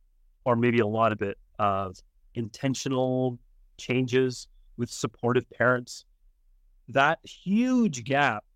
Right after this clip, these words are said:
you know, from almost failing, you know, at the level one, one plus mark, all the way to a level four plus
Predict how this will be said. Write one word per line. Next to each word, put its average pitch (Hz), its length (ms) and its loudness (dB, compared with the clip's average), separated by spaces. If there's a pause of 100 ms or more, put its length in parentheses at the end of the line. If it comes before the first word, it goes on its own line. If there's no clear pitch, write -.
(260)
you 127 80 -2
know, 113 160 2
from 113 300 -8
almost 160 560 0
failing, 143 640 -2
you 135 60 -2
know, 135 220 -2
at 123 120 -6
the 123 200 0
level 131 540 -2
one, 131 640 -2
one 123 260 -2
plus 123 320 -2
mark, 117 260 -4 (300)
all 156 220 2
the 185 80 2
way 180 120 4
to 170 140 -4
a - 20 0
level 135 220 0
four 131 320 -6
plus - 500 -6